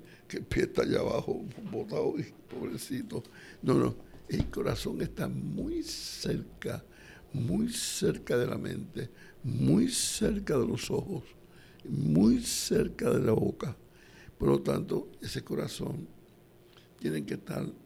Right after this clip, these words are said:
en una condición la mejor para mí, la mejor para mí.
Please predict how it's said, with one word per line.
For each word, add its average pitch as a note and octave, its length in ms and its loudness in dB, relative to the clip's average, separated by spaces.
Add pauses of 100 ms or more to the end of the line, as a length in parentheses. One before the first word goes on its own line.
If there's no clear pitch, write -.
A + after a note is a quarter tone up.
en - 180 -2
una C#3+ 180 -2
condición - 800 -4 (1800)
la C3+ 140 0
mejor D3 460 6
para - 240 0
mí, F#2+ 200 -10 (300)
la - 100 -2
mejor A2 340 -4
para - 240 -8
mí. - 160 -12